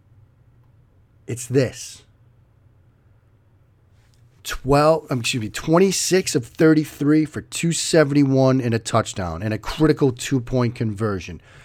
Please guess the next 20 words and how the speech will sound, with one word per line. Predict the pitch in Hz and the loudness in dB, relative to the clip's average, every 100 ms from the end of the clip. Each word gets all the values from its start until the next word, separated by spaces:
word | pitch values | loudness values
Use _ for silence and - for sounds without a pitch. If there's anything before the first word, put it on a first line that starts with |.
| - - | -20 -8
No | 110 113 135 143 147 135 123 _ _ - | -2 2 6 8 8 6 -2 _ _ -14
sacks. | - - 135 113 92 - - - - - - - _ _ _ _ _ _ _ _ _ - | -8 -2 2 2 0 -10 -14 -14 -14 -20 -20 -20 _ _ _ _ _ _ _ _ _ -16
That's | 120 - | -14 -8
Tom | - 151 | -4 -2
Brady's | 123 131 123 98 | 2 2 2 -2
line | 113 113 107 | 0 0 -2
tonight. | 101 85 73 _ _ _ _ _ _ _ _ _ _ _ - | -6 -10 -12 _ _ _ _ _ _ _ _ _ _ _ -10
That's | 131 | -10
Tom | - 175 170 | -4 0 2
Brady's | 165 160 147 | 4 4 4
line | 147 143 131 127 120 117 101 _ _ _ _ - | 4 4 2 2 -2 -4 -6 _ _ _ _ -14
against | 113 135 117 135 | -6 -4 -4 -2
one | 139 | 0
of | 147 | 0
the | |
best | 120 139 131 | 2 0 0
defenses | - 131 120 123 120 107 | -2 -4 -2 -4 -4 -6
in | 113 | -4
the | 113 | -2
league. | 113 101 | -2 -4